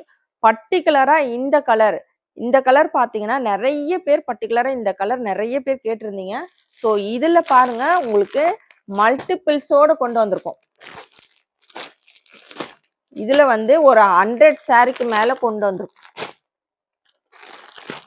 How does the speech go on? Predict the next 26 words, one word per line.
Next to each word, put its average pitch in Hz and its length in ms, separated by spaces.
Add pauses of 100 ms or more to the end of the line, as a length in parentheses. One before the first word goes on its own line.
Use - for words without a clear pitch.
(680)
So, 214 80
இதுல 226 300
பாருங்க 269 380
இன்னும் 285 300
நிறைய 262 380 (100)
இருக்கு. 277 360 (540)
இந்த 262 200 (120)
சேம் 294 420
கலர் 277 340
நீங்க 240 220
எல்லாமே 247 440
கேட்டுட்டே 269 460
இருந்த 254 280
கலர் 254 340
யார் 226 340
யாருக்கெல்லாம் 262 580
வந்து 233 220
சோல்ட் 269 380
அவுட் 269 200
சொன்னோமோ 220 360
அவங்கெல்லாம் 233 560 (480)
சீக்கிரமா 262 420
ஆர்டர் 240 300
பிளேஸ் 233 240
பண்ணிக்கோங்க. 214 400 (100)
இதுவுமே 247 420